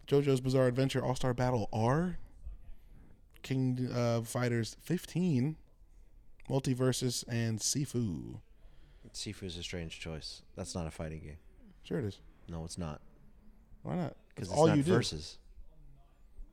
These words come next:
Speaker 1: Well, I don't think that, that, what's the, what's
Speaker 2: They
Speaker 1: the
Speaker 2: are.
Speaker 1: category say? For the best game designed primarily around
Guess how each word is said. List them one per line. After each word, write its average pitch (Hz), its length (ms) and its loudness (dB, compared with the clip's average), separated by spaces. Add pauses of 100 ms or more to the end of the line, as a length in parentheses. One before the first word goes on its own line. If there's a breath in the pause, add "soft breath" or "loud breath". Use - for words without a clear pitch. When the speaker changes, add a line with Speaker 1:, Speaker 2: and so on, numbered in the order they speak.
(220)
Speaker 1:
Well, 127 100 0
I 135 40 2
don't 139 160 0
think 131 200 -2
that, 113 100 -12
that, 113 220 -2
what's 131 180 -4
the, 120 180 0
what's 120 140 -2
Speaker 2:
They - 60 -2
Speaker 1:
the 160 60 0
Speaker 2:
are. 160 60 2
Speaker 1:
category 110 400 2
say? 95 260 -4 (400 soft breath)
For 131 120 -2
the 127 80 4
best 160 440 4
game 143 440 4 (100)
designed 131 440 2
primarily 135 500 4
around 117 400 2